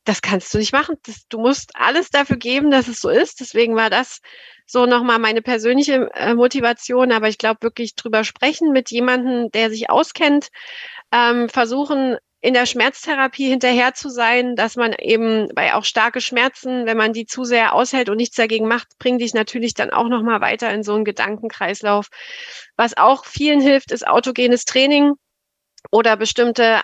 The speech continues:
ähm, Atemtechniken, Sprechtechniken und sowas, um sich da selber so ein bisschen zu entspannen.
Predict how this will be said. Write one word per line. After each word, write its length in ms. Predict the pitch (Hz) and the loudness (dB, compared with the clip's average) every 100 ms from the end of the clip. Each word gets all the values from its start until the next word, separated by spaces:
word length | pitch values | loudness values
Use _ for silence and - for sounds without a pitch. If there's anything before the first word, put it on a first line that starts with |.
| - | -2
ähm, 300 | 190 220 220 | -2 -2 0
Atemtechniken, 1000 | - 269 262 240 262 254 247 233 233 233 | 0 0 -2 -4 -4 -2 -4 0 2 2
Sprechtechniken 880 | 226 - 247 - 269 240 247 233 226 | 0 0 -2 -2 -2 -2 0 -2 0
und 200 | 208 220 | 2 2
sowas, 440 | 214 220 220 214 - | 2 2 2 0 -4
um 180 | 208 | -10
sich 200 | 208 214 | -8 -8
da 180 | - 202 | -2 -2
selber 300 | 202 214 214 | 0 0 0
so 60 | 196 | -2
ein 60 | |
bisschen 320 | 202 220 233 220 | -8 -4 -4 -2
zu 140 | - | -4
entspannen. 580 | 208 - 233 226 240 | -4 -2 0 2 0